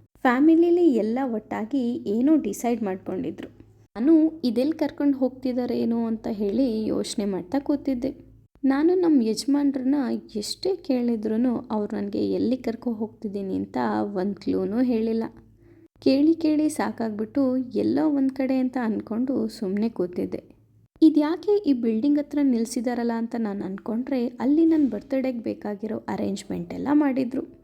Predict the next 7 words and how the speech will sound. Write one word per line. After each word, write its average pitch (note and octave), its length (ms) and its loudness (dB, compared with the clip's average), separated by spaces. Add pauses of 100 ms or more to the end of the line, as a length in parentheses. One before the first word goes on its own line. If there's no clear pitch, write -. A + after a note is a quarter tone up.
(320)
ನಾನು B3 300 4
ಈ D#4 160 6
ಥರದ್ದೆಲ್ಲ C#4+ 540 0
ಫಸ್ಟ್ A3+ 380 -6
ಟೈಮ್ C4+ 160 -2
ಫೇಸ್ A3+ 360 -2
ಮಾಡ್ತಿರೋದ್ರಿಂದ G3 720 -2